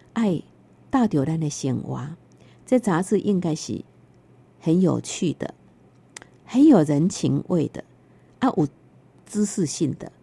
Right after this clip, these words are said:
有启发性的，啊，真乐观，有鼓励的。伊爱负，负责去一种咱人生当中一种良师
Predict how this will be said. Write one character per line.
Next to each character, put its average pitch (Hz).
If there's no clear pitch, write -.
有 233
启 -
发 175
性 185
的， -
啊， 285
真 190
乐 165
观， 185
有 160
鼓 143
励 175
的。 -
伊 180
爱 233
负， 220
负 180
责 202
去 196
一 139
种 180
咱 196
人 170
生 185
当 180
中 170
一 -
种 156
良 156
师 175